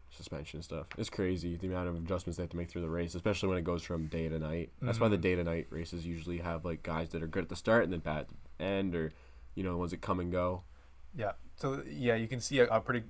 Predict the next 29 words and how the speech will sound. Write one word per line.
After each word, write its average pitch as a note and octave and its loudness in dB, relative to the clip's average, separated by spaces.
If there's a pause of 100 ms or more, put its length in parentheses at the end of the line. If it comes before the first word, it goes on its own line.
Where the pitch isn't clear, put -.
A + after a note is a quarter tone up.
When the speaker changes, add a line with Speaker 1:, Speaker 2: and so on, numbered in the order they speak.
Speaker 2:
uh, G2+ 2 (500)
drastic G#2 2
shift - -6
when G2 -4
it F#2+ -6
goes G2 0
to G#2 -2
day G2 -2
to - -10
night F#2+ -6 (420)
for G#2+ -6
some G2 -4
drivers, F#2 -2
whether G#2 2
it's F#2 -2
good - 2
or F#2+ 4
bad, F#2+ 0
but - -6 (440)
it A2+ 0
all G#2 6
depends. F#2 -6 (220)
Speaker 1:
I F#2+ -2
think A2+ -2
we C3+ -2
should A#2+ -2
go F#2+ 4
with F#2 2 (460)
the F#2 -2